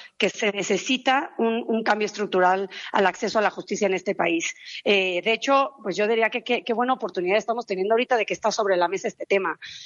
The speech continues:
Con lo que estamos en contra es hacerlo así, es hacerlo al aventón,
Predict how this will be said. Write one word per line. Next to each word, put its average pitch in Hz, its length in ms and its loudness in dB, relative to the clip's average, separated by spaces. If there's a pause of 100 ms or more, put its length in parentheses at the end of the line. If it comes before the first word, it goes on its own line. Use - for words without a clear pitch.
(160)
Con 226 140 2
lo 220 80 0
que 214 80 -14
estamos 254 280 -2
en 202 120 -2
contra 208 260 0
es 208 60 -2
hacerlo 190 320 2
así, 180 340 -4
es 196 120 2
hacerlo 208 280 2
al 185 80 2
aventón, 180 600 0